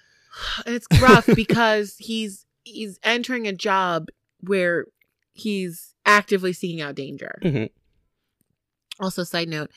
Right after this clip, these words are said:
Speaker 1: if you want to know a really interesting book from a cop who dealt with exorcisms, I have that on my phone.
Speaker 2: Oh,
Speaker 1: And
Speaker 2: do you
Speaker 1: it's
Speaker 2: know?
Speaker 1: a really interesting book.
Speaker 2: Ooh.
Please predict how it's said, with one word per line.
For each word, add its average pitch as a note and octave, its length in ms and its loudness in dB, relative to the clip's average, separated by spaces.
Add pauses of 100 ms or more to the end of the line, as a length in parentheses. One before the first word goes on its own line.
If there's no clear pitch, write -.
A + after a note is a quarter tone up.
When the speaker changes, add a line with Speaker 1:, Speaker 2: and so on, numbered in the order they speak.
(340)
Speaker 1:
if E3+ 140 -6
you F#3+ 200 -4
want F#3+ 320 0
to - 120 -8
know D#3 500 -6 (420)
a E3 120 0
really D#3+ 360 0
interesting D#3+ 580 -8
book D3+ 400 -6
from D#3 180 -8
a C3 60 -10
cop - 520 -6 (120)
who G#3 80 0
dealt E3+ 220 0
with F3 140 -6
exorcisms, G3+ 720 -8 (520)
I F3 100 -2
have D3+ 360 -4
that C3 320 -6
on C3+ 260 -8
my B2 120 -10
phone. - 380 -14 (120)
Speaker 2:
Oh, B2+ 40 -6
Speaker 1:
And - 100 -4
Speaker 2:
do - 40 -4
you D3+ 120 -4
Speaker 1:
it's - 100 -8
Speaker 2:
know? D3 140 -6
Speaker 1:
a - 20 -8
really C#3+ 360 -4
interesting C#3 460 -12
book. - 260 -14
Speaker 2:
Ooh. A2 380 -4